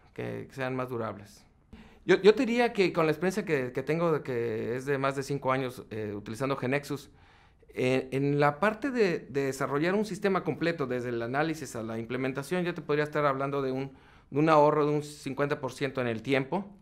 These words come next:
Si hablamos específicamente de la etapa de desarrollo,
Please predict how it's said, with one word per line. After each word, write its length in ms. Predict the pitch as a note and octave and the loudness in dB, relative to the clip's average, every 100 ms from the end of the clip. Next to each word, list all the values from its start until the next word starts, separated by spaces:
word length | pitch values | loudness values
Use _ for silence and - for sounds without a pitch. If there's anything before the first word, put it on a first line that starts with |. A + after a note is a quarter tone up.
| - - - - - - | -20 -20 -20 -20 -20 0
Si 140 | F3+ | 4
hablamos 280 | F#3 C4 B3+ | 6 6 4
específicamente 760 | F3 D#3+ G3 A3 F3 F3 F#3 | -2 -4 -4 -2 0 0 0
de 60 | D#3 | -2
la 60 | B2 | -2
etapa 300 | D3 D3+ D#3 | -4 -2 -2
de 100 | B2 | -2
desarrollo, 580 | A2 B2+ E3+ F3+ F3 | -4 0 0 0 -2